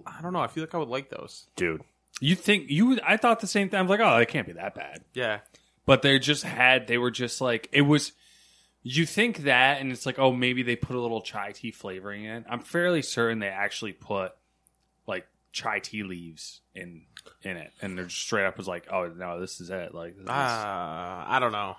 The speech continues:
Speaker 1: That's
Speaker 3: <laughs>
Speaker 1: weird. I
Speaker 3: It, it's just, it was, like, really, like, strong in a weird way.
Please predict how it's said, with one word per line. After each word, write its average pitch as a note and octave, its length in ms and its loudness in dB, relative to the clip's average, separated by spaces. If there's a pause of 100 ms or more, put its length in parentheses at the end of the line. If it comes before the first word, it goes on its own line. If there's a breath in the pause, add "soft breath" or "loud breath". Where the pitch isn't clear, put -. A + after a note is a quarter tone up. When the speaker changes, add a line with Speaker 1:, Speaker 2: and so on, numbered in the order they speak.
Speaker 1:
That's - 220 2
Speaker 3:
<laughs> - 0 -
Speaker 1:
weird. - 500 10
I D3 120 12
Speaker 3:
It, D3+ 140 10
it's D3 160 6
just, - 240 0
it D#3+ 80 8
was, E3 160 8
like, D#3+ 300 4 (320 soft breath)
really, E3+ 800 8 (880)
like, A#2+ 300 4 (280)
strong B2+ 640 4
in G2+ 80 -6
a G2 60 -6
weird G#2+ 300 -4
way. F#2+ 420 -6